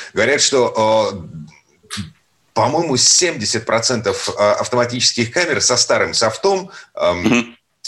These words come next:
Speaker 1: они, э, они реально не считывают номера, приходится подключать живого человека. В случае с-, нарушения правил дорожного движения, которое зафиксировано камерой,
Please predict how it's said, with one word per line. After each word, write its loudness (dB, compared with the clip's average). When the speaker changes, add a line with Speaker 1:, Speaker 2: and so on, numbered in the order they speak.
Speaker 1:
они, -2
э, 2
они -2
реально 0
не -2
считывают 0
номера, 4
приходится -4
подключать -4
живого 0
человека. -2
В -12
случае -2
с-, -4
нарушения -2
правил 0
дорожного -2
движения, -2
которое -4
зафиксировано -2
камерой, -2